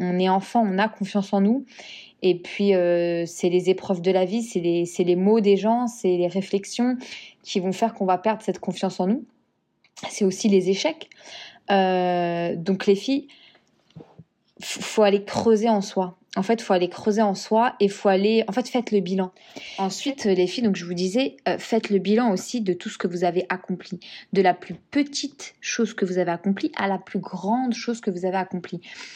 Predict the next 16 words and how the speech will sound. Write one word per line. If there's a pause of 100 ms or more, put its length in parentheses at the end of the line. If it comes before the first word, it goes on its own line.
(200)
Négligez
pas
tout
ça. (1040)
Négligez
pas,
euh, (840)
en
fait,
on
a
souvent
tendance
à
dire,
euh, «